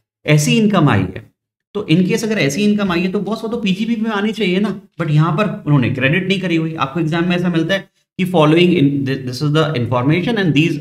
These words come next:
are not taken into consideration in पीएनएल account। अरे boss, लीजिए इस income को। तो फिर आपका fourth task रहती है अपनी information check करना। तो कोई भी income,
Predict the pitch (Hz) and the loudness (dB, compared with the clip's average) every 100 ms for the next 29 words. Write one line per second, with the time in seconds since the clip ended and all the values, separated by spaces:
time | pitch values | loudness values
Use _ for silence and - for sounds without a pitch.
0 | - 139 147 135 143 143 143 139 139 151 | 0 2 4 2 2 0 2 2 2 0
1 | 120 104 107 104 101 131 139 139 101 95 | 0 -2 -2 -6 -6 -4 -4 -2 -2 -2
2 | 95 92 101 107 - _ _ _ - 135 | -4 -6 -8 -8 -12 _ _ _ -4 -2
3 | 180 196 208 139 202 202 208 185 - 147 | 0 -2 -2 0 0 2 -2 -4 -10 -10
4 | 160 165 160 156 151 151 156 - - 160 | -4 -2 0 0 -2 -4 -6 -16 -12 -6
5 | 196 180 - 185 185 185 - _ _ - | -2 -2 -2 -2 -2 -8 -16 _ _ 0
6 | 196 208 208 151 147 - 123 107 165 165 | 2 4 0 -2 -4 -4 -6 -4 -4 0
7 | 143 107 104 95 113 107 113 110 101 - | 0 0 -2 0 0 -2 -2 -10 -12 -14
8 | 107 151 160 190 226 233 - 135 143 - | -10 -8 -2 0 2 0 2 2 4 0